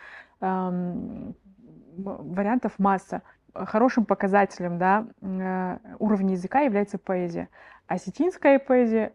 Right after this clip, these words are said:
я об этом часто пишу, говорю, пропагандирую везде, где могу, она на высо-, ну, на высоком уровне. Такие образы. А может, Коштай Койна Канын? А, <clears throat> я первый год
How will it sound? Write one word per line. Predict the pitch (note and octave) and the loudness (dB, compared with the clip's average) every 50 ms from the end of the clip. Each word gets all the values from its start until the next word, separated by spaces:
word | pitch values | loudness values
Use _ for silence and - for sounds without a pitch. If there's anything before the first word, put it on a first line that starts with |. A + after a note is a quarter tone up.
| _ - | _ -4
я | G3 G3+ | 0 0
об | G3 F#3 | 0 0
этом | F#3+ - F#3 F3+ | -2 -4 -4 -4
часто | - A3 A3 A3 - - F#3+ | -2 0 -2 0 -2 -4 -8
пишу, | - F#3 - - - B3 C4+ C4 A3 F3+ | -8 -10 -10 -6 -4 -2 -2 -2 -2 -4
говорю, | F3 F#3+ F3+ F3+ F3+ F#3 G#3+ A3+ G#3+ - _ _ _ | -4 -4 -2 -2 0 0 0 0 -2 -4 _ _ _
пропагандирую | - G3 F#3+ - - F#3 F3+ F#3+ F#3+ F#3 F3 G#3+ G#3 G3+ F#3 | -6 -6 -6 -4 -4 -6 -4 -4 -4 -2 -2 -2 -2 -2 -2
везде, | F#3 F3+ - F#3+ | -2 -2 -2 -2
где | F#3 F#3 F#3 | -2 -2 -4
могу, | F3+ F3+ F#3+ B3 - | -4 -4 -4 -4 -2
она | - F#3+ F#3 F#3+ | -2 -2 -2 0
на | F#3+ F#3 F#3 | 0 -2 -2
высо-, | F#3 F3+ F3+ F3+ G3 G#3+ - - F3 F3+ - - | -2 -4 -4 -4 -4 -4 -4 -4 -8 -8 -4 0
ну, | G#3+ A3 G#3 G3+ | 0 2 2 2
на | G3+ G#3 G#3 | 0 -2 0
высоком | G3 G3+ G3 - G#3+ F#3 - F#3 F#3 F#3 | -2 -2 -2 -2 -4 -4 -4 -4 -4 -4
уровне. | F#3 F#3 F3 - - - - - - - - - - _ - F#3+ | -4 -6 -8 -10 -10 -14 -16 -16 -18 -20 -20 -20 -20 _ -10 -10
Такие | F#3+ - - A#3 A#3+ | -6 -2 -2 -2 0
образы. | - A3+ A3+ G3+ G#3 G3 F#3+ - - E3 - - _ - _ - - _ _ _ _ _ _ _ - _ | 0 0 0 0 0 -2 -2 -4 -6 -8 -8 -10 _ -20 _ -20 -20 _ _ _ _ _ _ _ -14 _
А | - G3 | -4 -2
может, | G3 G#3+ - - | -2 -2 -2 -4
Коштай | - - C4 - - A#3+ G#3 G3 | -2 -2 0 4 4 4 4 4
Койна | - - F#3+ F#3 F#3 F#3 | 2 -2 -2 -2 -2 -4
Канын? | - - F#3+ F#3+ F3+ F3 - _ _ - - - - _ _ _ _ - | -2 -2 -2 -2 -2 -4 -6 _ _ -20 -20 -20 -20 _ _ _ _ -8
А, | C#4 - F#3 F#3+ G3 G3+ - - - C4+ - C#4+ D4 C#4+ | -4 -2 -2 -2 -2 -4 -4 -6 -8 -6 -2 2 4 6
<clears throat> | G#3+ G#3+ - _ _ - | 6 4 2 _ _ 0
я | G3+ G#3 G#3 G3 - - _ _ _ _ _ _ - | 2 4 4 4 4 0 _ _ _ _ _ _ -2
первый | - A3+ A#3 A3 G3 G#3 G#3+ G3 - - _ _ _ - | 2 4 4 4 4 4 2 2 2 -2 _ _ _ -6
год | G3+ F#3+ F#3 G#3+ A3 C#4+ E4 - - | -4 0 4 6 6 6 4 2 -4